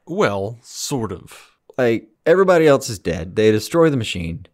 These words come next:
Speaker 2: I mean, enough that, like, they had, well, especially, oh, all right, part that really got me where, <laughs> where I was like, "What are they gonna do for the rest of this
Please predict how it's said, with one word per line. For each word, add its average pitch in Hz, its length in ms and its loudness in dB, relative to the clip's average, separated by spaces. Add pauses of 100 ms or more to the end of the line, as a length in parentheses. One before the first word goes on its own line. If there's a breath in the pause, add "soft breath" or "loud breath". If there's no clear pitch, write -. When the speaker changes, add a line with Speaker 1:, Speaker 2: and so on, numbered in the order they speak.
(360)
Speaker 2:
I 117 80 -2
mean, 127 160 2
enough 170 360 0
that, 156 160 0
like, 131 480 0 (160)
they 147 240 2
had, 156 380 -2 (760 loud breath)
well, 208 120 -2
especially, 202 540 0
oh, 113 140 -4
all 95 40 -8
right, 104 600 -6
part 202 200 -4
that 123 80 -2
really 131 400 2
got 104 260 0
me 104 80 -4
where, 101 300 0
<laughs> 131 580 -4
where 131 260 -4
I 143 60 2
was 139 140 -4
like, 107 120 0
"What 127 140 -4
are 233 40 -10
they 247 80 -8
gonna 139 180 -2
do 104 200 -6
for 143 140 -8
the 127 80 -2
rest 123 220 -2
of 101 60 -10
this 90 160 -14